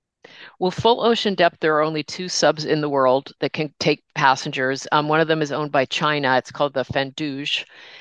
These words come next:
And the other one was privately owned. Uh, the Fendouge only, uh, had its debut dive in twenty twenty-two. But as I was reporting the book, in, I started in around two thousand and l-, late two thousand seventeen, early two thousand eighteen,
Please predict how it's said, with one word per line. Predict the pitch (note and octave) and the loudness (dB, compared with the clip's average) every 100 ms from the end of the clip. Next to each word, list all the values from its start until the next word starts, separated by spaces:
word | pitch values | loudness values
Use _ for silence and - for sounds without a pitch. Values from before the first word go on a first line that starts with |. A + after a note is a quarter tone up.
| - - | -8 0
And | D#3 D3+ | 2 4
the | D3+ C#3 | 4 4
other | E3+ G#3+ | 4 2
one | E3 D3+ C#3+ - | 2 0 0 -2
was | D3+ - | -4 -4
privately | - E3+ F#3 E3 E3 | 2 2 2 -2 -2
owned. | A2+ D3+ D3+ D3 | -2 -2 -4 -4
Uh, | - D#3+ - | 0 2 0
the | D#3+ | 0
Fendouge | F#3+ F#3+ G#3+ G3 | 0 0 -4 -4
only, | F#3 E3+ C#3+ - | -4 -4 -4 0
uh, | C#3+ C3 A#2 _ _ _ _ _ | 4 4 2 _ _ _ _ _
had | D#3 D#3 | -2 -2
its | C3+ - - | -2 -14 -8
debut | D3+ C#3+ D3 D3+ | -4 -2 -4 0
dive | D3 C#3 C3+ | 4 4 2
in | B2+ A#2+ - | -2 -8 -8
twenty | D3+ C#3+ | -6 -6
twenty-two. | - C#3+ B2+ - D#3+ B2 F#2 - | -4 -4 -6 -6 -4 -2 -4 0
But | C3 | 2
as | - D#3+ C#3 | 4 2 2
I | F3+ | -2
was | E3+ D#3+ | -2 -8
reporting | D#3 - D3+ D3+ D3 | -10 -2 0 0 -2
the | |
book, | C3+ C#3 B2+ - | 0 2 2 0
in, | C#3+ C3+ B2+ - | -6 -4 -6 -6
I | C#3 | -6
started | - D#3 C#3+ C3+ | 0 2 2 0
in | C#3+ | -2
around | C3+ B2+ - | 0 0 -4
two | F#3 | -4
thousand | F3 D#3 C#3+ C#3+ | 2 2 2 -2
and | B2+ A#2+ - _ - | -6 -8 -14 _ -8
l-, | E3 - | -6 2
late | F3+ F3 | 2 2
two | - | 0
thousand | E3 D3 D3 | 2 2 0
seventeen, | C#3 C3+ C#3 C#3 C3+ | 0 2 2 -2 -6
early | C3+ C#3 C#3+ | -6 -6 -6
two | D3 | -4
thousand | C#3 C#3 C3+ C#3 | 4 4 4 0
eighteen, | E3+ - D3 C3+ | -2 -2 -2 -2